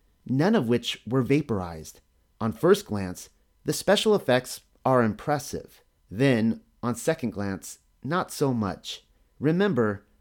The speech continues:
our word for the day is composite imaging. The blackened ships surrounding the atomic buxom phallus thingy certainly makes for clever animation.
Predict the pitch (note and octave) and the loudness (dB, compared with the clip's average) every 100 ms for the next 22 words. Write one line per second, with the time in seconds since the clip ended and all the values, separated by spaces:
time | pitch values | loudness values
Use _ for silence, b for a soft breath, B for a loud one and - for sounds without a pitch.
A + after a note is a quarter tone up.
0 | - D#3 D3 G3 G3+ - F3 D3 B2+ C3+ | 0 2 4 4 4 2 0 2 2 2
1 | E3 - - A2+ - B2 A2+ - D#3 C#3 | -2 -6 -10 -8 -4 -4 -4 -6 -4 -2
2 | A2+ - C3 B2 - D#2+ C#2 - _ _ | -4 -4 -2 -2 -4 -12 -18 -20 _ _
3 | _ _ - E3+ - D#3+ G3 A3 F#3+ - | _ _ -6 -4 -2 0 0 0 -2 0
4 | E3+ - - - C3 C#3 D#3 C3 A2+ A#2 | -2 -2 -6 -6 -2 0 2 0 0 0
5 | A2 - C#3 C#3+ - - _ C#3 C3+ - | -2 -4 -2 -2 -4 -10 _ -4 -2 -2
6 | C3+ A2+ B2 A#2+ A#2+ A2+ - - C3+ G#2 | -2 -2 0 0 0 -2 -6 -2 0 0
7 | F#2+ G#2 _ - - A3 G3+ D#3 B2 B2+ | -2 -6 _ -6 -2 0 0 0 2 0
8 | - - G#2 - B2+ A2 A2 A2 G2+ G#2+ | -4 -6 -8 -2 -2 0 -2 -4 -2 -2
9 | A#2+ - D2 | -2 -6 -12